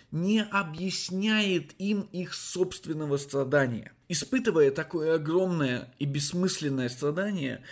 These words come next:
рабы инстинктивно пытаются найти для него смысл. Они пытаются найти виновного. И, конечно же, виновным оказывается злой господин. После того, как виновный оказывается обнаружен,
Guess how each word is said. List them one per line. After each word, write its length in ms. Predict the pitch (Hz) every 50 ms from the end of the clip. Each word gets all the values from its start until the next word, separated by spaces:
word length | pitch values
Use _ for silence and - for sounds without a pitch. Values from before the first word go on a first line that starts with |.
| - - -
рабы 420 | - 147 151 160 156 165 220 220
инстинктивно 920 | - - 170 160 - - - 160 160 147 - 190 202 185 185 180 170 - - - _ _ _ _ _
пытаются 540 | - 156 143 147 165 160 160 151 147 - 156
найти 260 | 147 143 147 143 -
для 160 | 170 139 123 127
него 200 | 127 127 127 123
смысл. 500 | 123 - 147 151 143 - - 104 90 85 - - _ _ - - - - - - - _ _ _
Они 280 | - 139 143 151 165 156
пытаются 680 | - 139 135 131 - 170 160 156 160 156 151 - - 160
найти 400 | 156 147 147 143 143 - 135 131
виновного. 800 | 123 123 151 156 165 175 160 131 127 113 110 107 104 - - - -
И, 80 | - 143
конечно 540 | 143 - 160 156 175 202 220 214 208 180 156
же, 160 | 147 143 143
виновным 600 | 127 123 127 135 156 185 185 196 196 202 202 196 -
оказывается 1040 | - 127 - - 143 151 147 143 151 151 160 160 151 147 - - - 156 - - -
злой 460 | - 143 139 139 151 156 143 135 131
господин. 800 | 131 123 139 143 - - - 160 170 175 190 202 156 117 107 - - - _ _ _ _
После 320 | - 160 196 196 - 151 143
того, 240 | 143 147 151 151 135
как 180 | - 113 -
виновный 380 | 127 131 143 156 151 139 123 120
оказывается 540 | 120 - 147 139 127 127 127 123 127 - 120
обнаружен, 680 | 123 127 131 143 196 247 233 190 151 123 110 -